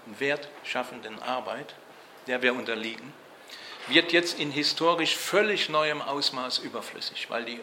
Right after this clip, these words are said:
Roboter und die Computer jeden Tag besser werden. Wir werden schon morgen früh im Wortsinne mit noch weniger menschlicher Arbeit noch mehr stofflichen Reichtum produzieren können. Damit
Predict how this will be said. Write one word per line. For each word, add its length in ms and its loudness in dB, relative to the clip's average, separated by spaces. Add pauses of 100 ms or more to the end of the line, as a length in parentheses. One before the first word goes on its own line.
(100)
Roboter 340 0
und 80 -4
die 60 -8
Computer 600 -8 (260)
jeden 280 -4
Tag 280 -10
besser 260 -4
werden. 200 -4
Wir 100 -6
werden 240 2
schon 260 -2
morgen 440 4
früh 260 -4
im 240 -6
Wortsinne 520 2 (500)
mit 200 -6
noch 400 2 (140)
weniger 480 0
menschlicher 480 -4
Arbeit 400 -4
noch 440 0
mehr 280 -4 (240)
stofflichen 540 -4
Reichtum 360 -4 (220)
produzieren 560 -6
können. 240 -12 (1200)
Damit 460 4